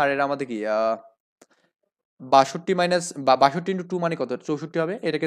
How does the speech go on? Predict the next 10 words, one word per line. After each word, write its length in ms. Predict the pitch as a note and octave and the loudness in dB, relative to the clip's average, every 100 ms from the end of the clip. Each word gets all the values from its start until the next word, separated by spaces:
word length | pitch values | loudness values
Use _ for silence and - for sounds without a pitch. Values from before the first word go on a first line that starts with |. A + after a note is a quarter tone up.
| D3+ | -2
যোগ 100 | D#3 D#3 | -4 -4
করব, 140 | D3 G3 B3+ _ _ _ _ _ _ _ - | -4 -6 -12 _ _ _ _ _ _ _ -2
করে 220 | E3 F3 G#3+ | 2 4 4
দেখবেন 200 | F3 D#3+ E3+ | 2 0 2
যে 40 | E3+ | 2
আমাদের 160 | E3 D#3 | 2 2
মানটা 180 | C#3+ C#3+ | 0 0
এখানে 160 | D3+ F#3 A#3 | -4 -4 -4
দুই 100 | D#3 C#3+ | -2 -2
হাজার 140 | D3+ | -2